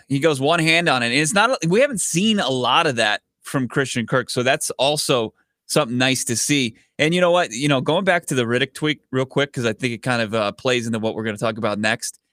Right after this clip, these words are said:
It's like the, the A J Green thing wasn't that big of a hot take. It's the fact that he says the Cardinals have top five wide receiver group potential. That's what kinda threw me <laughs> off, threw me for a loop on this tweet.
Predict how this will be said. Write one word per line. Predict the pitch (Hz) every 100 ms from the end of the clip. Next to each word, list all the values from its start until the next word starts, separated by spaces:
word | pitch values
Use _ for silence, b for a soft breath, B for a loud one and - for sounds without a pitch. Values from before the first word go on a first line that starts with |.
| _ -
It's | 143
like | 185 160
the, | 175 156
the | 139 147 165
A |
J | 220 302
Green | 151 123 127 165 175
thing | 190 190 214 -
wasn't | - 123 147 165 160
that | 143 143
big | 139 147
of | 123
a | 110
hot | 110 127 -
take. | 165 190 - _ _ _ _
It's | 143 139
the | 180
fact | - 202 262 -
that | 226
he | 170
says | - 170 156
the | 123
Cardinals | - 143 151 147
have | 139 104
top | - 135 -
five | - 131 110
wide | 107 117
receiver | 113 110 120 113 107
group | 113 -
potential. | - - 107 78 - _ _ _ _ _ _ _ _ _ _ _ -
That's | 285 -
what | 226
kinda | - 185 147
threw | - 165 147
me | 156
<laughs> |
off, | 151 - 139 - -
threw | 151 185 185
me | 175
for | - 151
a | 123
loop | 127 120
on | 113 110
this | 107 -
tweet. | 127 120